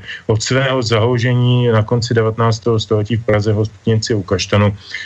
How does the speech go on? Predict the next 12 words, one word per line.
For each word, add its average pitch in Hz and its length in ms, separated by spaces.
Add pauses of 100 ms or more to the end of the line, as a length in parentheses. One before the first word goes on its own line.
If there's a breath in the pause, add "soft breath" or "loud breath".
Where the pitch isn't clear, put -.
přes 120 280
různé 123 480
peripetie 117 680
prvorepublikové, 110 1120
poválečné, 110 840 (400 loud breath)
potom 120 320
byl 120 240
nějaký 113 580
združovací 110 680
zákaz 107 500
s - 160
komunisty, 113 640